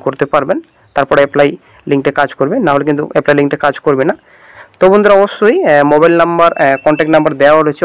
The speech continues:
অবশ্যই আপনারা বিস্তারিত তথ্য জানবেন আগে, জেনে বুঝে তারপর আপনারা আবেদন করবেন এবং আপনারা next step আপনারা নেবেন। তো বন্ধুরা, অনেকেই বলছে যে interview হবার পর তো অনেকে টাকা চায় এবং, এবং আপনার course বলে একটা complete করতে হবে, তো কোর্সের জন্য কিছু,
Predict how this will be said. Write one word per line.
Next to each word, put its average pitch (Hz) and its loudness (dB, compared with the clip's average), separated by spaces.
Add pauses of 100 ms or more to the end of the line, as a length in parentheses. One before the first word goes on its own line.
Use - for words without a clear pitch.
অবশ্যই 151 -4
আপনারা 147 -4
বিস্তারিত 151 -4
তথ্য 147 -6 (220)
জানবেন 139 0
আগে, 151 -4 (460)
জেনে 170 4
বুঝে 160 0
তারপর 156 0
আপনারা 143 0 (360)
আবেদন 143 -2 (100)
করবেন 147 0 (120)
এবং 131 0
আপনারা 135 0 (560)
next 151 -2 (120)
step 147 -2
আপনারা 131 -2
নেবেন। 139 -2
তো 175 2
বন্ধুরা, 190 4
অনেকেই 180 0
বলছে 170 -2
যে 175 -2 (120)
interview 160 -2
হবার 139 2
পর 175 2 (240)
তো 143 0 (220)
অনেকে 143 -2
টাকা 143 -2
চায় 143 0 (240)
এবং, 131 0 (800)
এবং 156 4
আপনার 165 0 (100)
course 170 2
বলে 156 2
একটা 156 -2
complete 151 0
করতে 151 -2
হবে, 143 -2
তো 156 -2
কোর্সের 147 -2
জন্য 143 0
কিছু, 143 -6